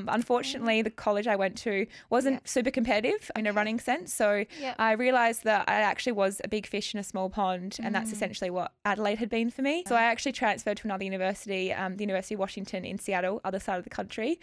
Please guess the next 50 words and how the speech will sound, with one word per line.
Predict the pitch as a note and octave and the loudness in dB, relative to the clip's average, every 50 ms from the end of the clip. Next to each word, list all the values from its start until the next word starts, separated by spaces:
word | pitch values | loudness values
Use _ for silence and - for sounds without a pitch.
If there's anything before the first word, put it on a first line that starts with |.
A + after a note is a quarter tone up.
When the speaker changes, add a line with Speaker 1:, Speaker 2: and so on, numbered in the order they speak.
| - | -2
Speaker 1:
and | - - G#3 G#3 | 0 2 2 2
was | G3+ G#3 - | 2 0 -2
challenged | - - A#3 G#3 G#3 G3+ G#3 G#3 | -2 0 0 2 0 0 2 2
a | G3 | 2
lot | F#3 F#3 D#3+ - | 4 4 2 0
more. | G3 F3+ F3 E3+ E3+ | -2 -2 -2 -2 -2
And | F3 G#3 | 0 2
that | A3+ B3 | 2 4
was | C4 C4+ | 4 2
a | B3+ A#3+ | 2 4
very | A#3+ A#3 A3 A3 G#3+ | 4 4 6 4 4
Speaker 2:
Okay. | A3 | 2
Speaker 1:
challenging | A3 - A#3 G#3 G#3 G#3+ A3 G3+ | 0 2 2 2 2 2 0 -4
experience, | G3 G3 - - G3 F#3 F#3 F#3+ F3+ F3+ G#3+ - - - - - - - - | -6 -6 -6 -4 -4 -2 -2 -2 -4 -4 -6 -8 -8 -8 -8 -14 -20 -12 -2
but | - G3 F#3 F3 - - | 2 2 2 2 0 -2
it | G#3 F#3+ - - _ _ _ - | -4 -4 -4 -6 _ _ _ -6
you | A3 | -2
know, | G3 F#3 F#3 | -2 -2 -2
shaped | - - G3+ F#3 G#3+ | 0 2 0 0 0
me | G3+ G3 | -2 -4
into | G3 - | -4 -4
the | - | -6
person | - - F#3+ F#3+ - - | -4 -2 -2 -2 -2 -4
I | F#3 | -4
am | F3+ F3 | -4 -4
today, | - - F#3+ F3 F3 E3+ E3+ F3+ - | -6 -4 -4 -2 0 0 0 -2 -2
and | - E3 E3 E3+ F3 F#3 - | -4 -6 -6 -6 -8 -10 -10
Speaker 2:
Yeah, | B3 A3+ A3 A3 A3+ A#3 A3+ | -10 -10 -10 -10 -12 -12 -8
Speaker 1:
I'm | - F#3 F#3+ F#3 | -6 -4 -4 0
very | F#3 G#3 G3 F#3+ G3 | 2 2 4 4 2
Speaker 2:
wow. | G3 | 2
Speaker 1:
grateful | G3 F#3 - - - G3 | 0 -2 -2 -2 -8 -10
for | - - F3+ | -8 -6 -4
that. | F#3 E3+ D3+ - - | -4 -2 -4 -4 -8
So, | - - F#3+ F3+ F#3 G3 - - - - - - - _ - | -6 -4 -2 -2 -2 -4 -6 -12 -20 -20 -20 -20 -14 _ 2
Speaker 2:
Do | F4+ | 2
you | A#4+ B4+ A#4+ G4 | 4 6 6 6
Speaker 1:
yeah. | C4+ | 6
Speaker 2:
think | A3 F#3+ A3 | 4 4 2
that | A#3 A#3 | 2 0
experience | A3 - - - - C4 A3+ A3 A3+ A3+ A3+ - | -2 -6 -10 -8 -6 -4 -2 -2 -2 -4 -4 -6
really | B3 A3 G#3+ A3 | -6 -4 -4 -4
developed | A3 A#3 G#3+ G#3 F#3+ G3 G3 - - A3 | -6 -6 -4 -4 -4 -4 -6 -8 -8 -8
you | G#3 G#3 | -8 -8
as | G#3 G#3 | -6 -8
a | G#3 | -8
runner? | G3 G3+ G3 G3 G#3+ C4+ F#4+ A#4 - - - | -4 -4 -4 -2 -2 -4 -4 -4 -4 0 0
Speaker 1:
Absolutely, | B3+ B3+ - - A3+ G3+ G3+ F#3+ - - G3 | 0 0 0 -2 -2 0 2 0 0 0 0
yeah. | - G#3+ | 0 2
Speaker 2:
Yeah. | G3+ F#3+ F#3 F3+ F3+ - A3+ | 4 4 4 4 2 2 -4